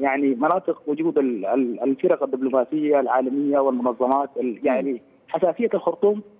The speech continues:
Speaker 1: تمت لأنها العاصمة، العاصمة الوطنية لهذه البلد ومناطقها الحساسة، ووجود كمية كبيرة من الأجانب موجودين فيها، وكل أمر يخص بالسودان حتى في الجوانب الإنسانية هو ينطلق من الخرطوم وج-، وأجهزة الاتصالات ومراكز ال-،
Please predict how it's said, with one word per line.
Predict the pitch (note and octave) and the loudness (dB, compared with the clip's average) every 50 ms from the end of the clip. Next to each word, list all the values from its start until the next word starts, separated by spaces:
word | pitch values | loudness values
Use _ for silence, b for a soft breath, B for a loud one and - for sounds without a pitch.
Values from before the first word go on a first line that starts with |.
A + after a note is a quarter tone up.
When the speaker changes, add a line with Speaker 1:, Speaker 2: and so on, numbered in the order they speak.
| _ _ - | _ _ -4
Speaker 1:
تمت | A3 G#3+ F3 | -2 -2 0
لأنها | F3 E3 E3+ F3+ F#3 F3+ D#3+ | 0 0 0 0 -2 -2 -2
العاصمة، | D#3 D3 D#3 D3 - C#3 B2+ A#2+ G2+ - - - _ _ _ - | 0 0 0 -2 -2 -6 -8 -8 -10 -12 -16 -20 _ _ _ -4
العاصمة | - D3 D3 - D3 C3+ | -2 -2 -2 0 0 2
الوطنية | B2+ A#2+ - C3 C3 D3 D#3+ D3 | 2 2 2 2 0 2 0 0
لهذه | C3 A#2+ A#2+ C#3 C3+ C3+ | -2 0 -2 -2 0 0
البلد | C3 A#2 B2 D3+ F3 F#3 F3+ - - - _ _ _ _ _ _ _ - - F3 | -2 0 2 0 0 0 -2 -8 -20 -20 _ _ _ _ _ _ _ -12 -6 0
ومناطقها | E3+ E3+ D#3+ D3+ C#3+ C#3 C3+ A2+ C3+ D#3 D#3+ D#3 D3 - C#3+ D3+ | 2 2 2 2 2 0 -2 -2 -2 0 0 0 0 0 -2 -2
الحساسة، | C#3 - - A#2+ - - D3 D#3+ F3 - E3+ E3+ E3 | -2 -2 -4 -6 -4 -2 0 0 0 0 0 0 0
ووجود | F3 D3 C#3 C#3+ C#3 D#3+ E3 - - | 2 2 2 4 4 2 0 0 -2
كمية | - C#3+ D3 D#3+ D3 | -2 0 0 0 0
كبيرة | - C#3 D3+ D3 | 2 2 2 2
من | C#3+ C3+ | 2 2
الأجانب | B2+ G#2 A#2 B2 C#3+ C#3+ C#3+ C#3 C3 - - - _ _ _ _ | 2 0 0 2 2 2 2 2 -2 -6 -10 -16 _ _ _ _
موجودين | C3 B2 A#2+ C3+ C#3 C#3+ C#3 | -4 0 0 2 2 2 0
فيها، | - D#3 D#3+ E3 F3+ F#3+ F#3 - - _ _ _ _ _ _ | 0 -2 0 0 0 0 -2 -8 -18 _ _ _ _ _ _
وكل | D3+ D3+ D3 C#3+ - B3 B3+ B3+ B3+ B3 A#3+ A#3 A3 | 2 2 2 2 2 0 2 2 2 2 2 2 2
أمر | F#3+ G3 G3+ F#3 | 0 0 2 0
يخص | F3 D#3+ D3 - - F#3 - - | 0 0 0 -2 -4 -8 -8 -10
بالسودان | - - - - D3+ - E3+ E3 | -12 -12 -10 -6 -4 -4 -2 -2
حتى | - G#3 - D#3+ | -2 -4 -4 -6
في | C#3+ | -2
الجوانب | C#3 D#3 E3 F3+ F3 | 0 0 0 0 -2
الإنسانية | D#3 C#3+ - D3 D3+ F3 A3 G3+ | -6 -6 -8 -8 -8 -6 -6 -4
هو | F#3 G#3+ A3 G#3+ | -2 0 2 2
ينطلق | F#3+ E3 D#3 - G3 F3+ | 2 2 2 0 0 0
من | D#3+ D#3 C#3+ | 0 0 -4
الخرطوم | - - C3 - - D3+ C3 A#2 A#2 - - | -4 -4 -8 -2 0 0 0 0 -2 -4 -2
وج-، | C3+ C#3 C3+ B2 | -2 -2 0 2
وأجهزة | C3 C#3 C#3 C3 - D#3 E3 - D#3 C#3 C3+ | 2 2 2 2 0 -2 -4 -2 -2 -2 0
الاتصالات | A#2+ A#2+ C3 A#2+ A#2 - B2+ - B2 C3 C#3 C#3+ D3 C#3+ - | 0 0 -2 -2 -2 -4 -2 0 2 2 4 2 2 0 -2
ومراكز | C3+ B2 A#2 A#2+ A#2+ A#2+ C#3+ C#3 - C#3 B2 B2+ | -2 -2 -2 0 0 0 0 0 -2 -2 -2 0
ال-، | B2+ B2 A#2 | 0 -2 -4